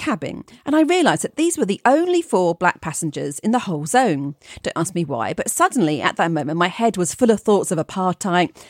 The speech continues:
and Nelson Mandela and the troubled history this country had hosted. I can only put this break in thought down to what came out my mouth next.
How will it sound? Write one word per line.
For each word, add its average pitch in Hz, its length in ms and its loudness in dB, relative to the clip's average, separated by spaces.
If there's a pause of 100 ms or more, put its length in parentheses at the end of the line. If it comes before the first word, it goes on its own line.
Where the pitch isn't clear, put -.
(120)
and 151 120 0
Nelson 185 320 2
Mandela 170 560 2 (200)
and 147 100 -4
the 151 60 -2
troubled 180 480 0 (180)
history 190 380 0
this 147 160 -4
country - 320 -2
had 170 80 -2 (120)
hosted. 165 460 0 (560)
I 285 60 -2
can - 100 -2
only 571 240 2
put - 180 0
this 214 160 2
break 214 360 2
in 202 80 -2
thought 180 320 -2
down 170 260 2
to 151 100 -10
what - 200 0
came 202 260 -2
out - 80 -2
my 214 80 0
mouth 151 320 -2
next. - 540 -2